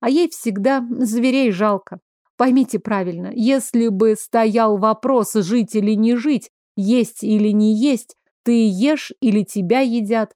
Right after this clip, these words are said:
Лиля бы не колебалась и выбрала себя.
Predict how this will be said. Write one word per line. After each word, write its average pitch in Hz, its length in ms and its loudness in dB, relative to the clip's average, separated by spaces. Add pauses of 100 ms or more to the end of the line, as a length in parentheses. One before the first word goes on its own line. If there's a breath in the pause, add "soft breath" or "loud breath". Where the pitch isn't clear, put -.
(200)
Лиля 294 320 2
бы 269 160 2
не 254 140 2
колебалась 240 720 0
и 220 60 0
выбрала 226 500 2
себя. 185 560 -4